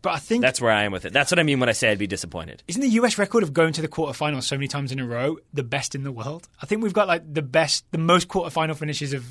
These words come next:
Speaker 1: like, consistent quarterfinals.
Speaker 2: So that we're the best at getting knocked out in the quarterfinals.
Speaker 1: Yes, yeah.
Speaker 2: Is that
Speaker 1: And there
Speaker 2: what we
Speaker 1: are
Speaker 2: wanna
Speaker 1: teams
Speaker 2: be?
Speaker 1: like,
Speaker 2: Is that
Speaker 1: well,
Speaker 2: our
Speaker 1: for
Speaker 2: goal?
Speaker 1: example, England won it in twenty seventeen, right?
Speaker 2: Uh-huh.
Speaker 1: Didn't qualify this time.
Speaker 2: Yeah.
Speaker 1: You know what I'm saying? So there's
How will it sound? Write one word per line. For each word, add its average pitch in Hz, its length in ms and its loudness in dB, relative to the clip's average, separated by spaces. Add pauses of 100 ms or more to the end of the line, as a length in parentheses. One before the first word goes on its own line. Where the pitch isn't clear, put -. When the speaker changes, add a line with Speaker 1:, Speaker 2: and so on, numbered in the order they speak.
(320)
Speaker 1:
like, 160 160 -8
consistent - 480 -4
quarterfinals. 156 680 -4
Speaker 2:
So 135 60 -4
that 120 100 -4
we're 117 120 4
the 120 40 6
best 127 300 2
at 127 80 0
getting 117 220 4
knocked 110 240 2
out 98 80 4
in 85 40 -2
the 78 80 -10
quarterfinals. 87 540 -6
Speaker 1:
Yes, 175 540 2
yeah. 196 140 6
Speaker 2:
Is 165 40 6
that 147 60 4
Speaker 1:
And 147 80 6
there 151 80 8
Speaker 2:
what 147 40 10
we 151 60 8
Speaker 1:
are - 40 6
Speaker 2:
wanna 143 120 6
Speaker 1:
teams - 120 8
Speaker 2:
be? 208 40 8
Speaker 1:
like, 180 300 2
Speaker 2:
Is 110 60 -2
that 151 60 4
Speaker 1:
well, - 40 6
Speaker 2:
our 147 60 6
Speaker 1:
for - 80 6
Speaker 2:
goal? - 80 10
Speaker 1:
example, 208 200 6
England 202 340 4
won 170 160 4
it 151 80 0
in 143 60 -6
twenty 151 220 -2
seventeen, 147 420 -2
right? 160 200 2
Speaker 2:
Uh-huh. 160 140 -8
Speaker 1:
Didn't 156 260 -2
qualify 135 420 -2
this 113 160 -10
time. 107 240 -14 (100)
Speaker 2:
Yeah. 185 320 2
Speaker 1:
You 156 60 -4
know - 20 0
what - 40 0
I'm 147 40 -4
saying? 143 280 0 (100)
So 165 100 -2
there's 190 40 6